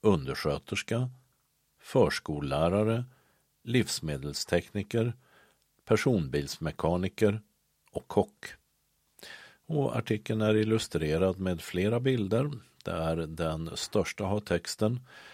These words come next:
"För att förbereda Malmös åttondeklassare inför sina kommande gymnasieval ordnades en yrkesmässa strax innan sommarlovet."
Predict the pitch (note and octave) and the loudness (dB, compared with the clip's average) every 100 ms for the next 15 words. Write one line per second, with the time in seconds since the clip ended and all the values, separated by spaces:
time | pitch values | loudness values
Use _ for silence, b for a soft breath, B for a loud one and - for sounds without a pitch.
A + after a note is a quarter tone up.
0 | B _ - E2+ - B2+ A2+ G2 G#2 G#2+ | B _ 0 0 2 2 2 4 4 4
1 | A2 G#2+ B2 G#2+ D#2 F2 - - B2 F2+ | 2 0 2 0 0 -2 -2 -4 -4 -4
2 | D#2 D#2 - E2 - - C3+ B2 A#2+ - | -4 -6 -4 -2 -2 0 0 0 -2 -2
3 | G2+ G#2 F#2+ - G#2+ E2+ D#2 E2 F2 F#2 | -2 0 -2 0 -2 0 -2 0 0 2
4 | G2+ F2+ D2+ - D#2+ A#2+ B2 F2 B B | 0 0 -2 -4 -2 0 0 -2 B B
5 | B - D3 F2+ F2+ F#2+ F#2 A#2 - C#3 | B 0 2 2 -2 -2 -2 -4 -2 0
6 | F#2 - - - F2+ A2 - - - D2+ | 0 -2 -8 -4 -2 -2 -2 -4 -4 -4
7 | C2+ - - - D2 C#2+ C#2+ C#2+ - E2+ | -6 -8 -12 -8 -8 -6 -8 -4 -2 -2
8 | C#2+ D2 D#2+ F2+ F2 - | -2 0 2 0 -4 -10